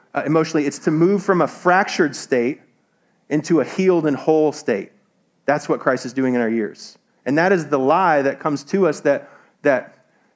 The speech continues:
you know, running back into being Peter Pan and Billy Madison and, and acting,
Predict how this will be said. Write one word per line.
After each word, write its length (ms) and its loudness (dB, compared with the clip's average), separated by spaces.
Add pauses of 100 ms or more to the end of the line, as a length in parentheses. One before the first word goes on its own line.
(120)
you 80 0
know, 300 0 (480)
running 360 0
back 280 2
into 160 0
being 220 2
Peter 200 0
Pan 440 0
and 120 -4
Billy 160 4
Madison 580 0 (540)
and, 380 0
and 240 -2
acting, 600 0